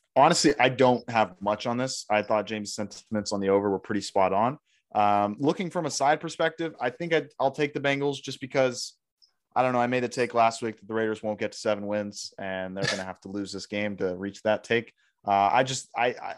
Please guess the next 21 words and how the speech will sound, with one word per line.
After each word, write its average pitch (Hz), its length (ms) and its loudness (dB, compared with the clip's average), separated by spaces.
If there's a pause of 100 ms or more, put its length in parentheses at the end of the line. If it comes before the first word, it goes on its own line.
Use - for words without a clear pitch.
(120)
I, 120 180 -2 (120)
I, 131 60 4
I'm 123 220 2
not 123 160 8
a - 20 -2
believer 113 240 2
in 110 60 0
this 107 140 -4
Raiders 110 240 0
team. 120 300 -4
Bengals 113 300 -2
are 113 80 2
off 101 140 0
a - 20 -10
bye. 110 460 4 (320)
Um, 92 460 -6 (260)
and 143 260 0
they're, 151 140 -4
they're 180 180 2
off, 190 200 2
like, 147 220 2